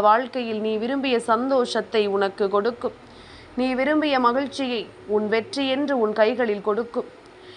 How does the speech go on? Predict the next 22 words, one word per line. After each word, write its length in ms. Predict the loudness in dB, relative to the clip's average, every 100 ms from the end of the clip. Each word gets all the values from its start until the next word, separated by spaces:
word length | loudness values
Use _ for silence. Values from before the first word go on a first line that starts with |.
| -20 -4 0
எதையுமே 400 | 2 2 0 -2 -4 -10 -8 -2
என் 120 | 0 2
குழந்தை 320 | 2 4 2 -2 -2 0
நீ 80 | 2 2
இழந்து 300 | 2 2 2
விடாதே. 380 | 2 4 2 0 -10 -20 -20 -20 -20 -20 -6 -2
உன்னுடைய 300 | 2 2 4 4
வாழ்க்கையில் 520 | 4 2 -2 -4 -6 -10 2
பணமும் 400 | 4 4 2 2 0
அதிகாரமும் 580 | 4 4 6 4 -2 -4
இல்லாத 320 | 4 6 6 2 0
போதும் 320 | 0 0 -2 -2
கூட 240 | 0 0 -2 -20 -20 -20 -20 0
யார் 300 | 6 6 6 2
உன்னை 180 | -4 -4
விட்டு 200 | -4 -4 0
விலகாமல் 500 | 4 6 6 6 2
இருக்கிறார்களோ 680 | -2 -4 2 4 4 2 -2 -6 0 2
அவர்களே 380 | 2 0 2 2 0
உன்னுடைய 340 | 0 0 2 2
உண்மையான 460 | 0 0 2 2 2 0
உறவுகள். 360 | -2 -2 -4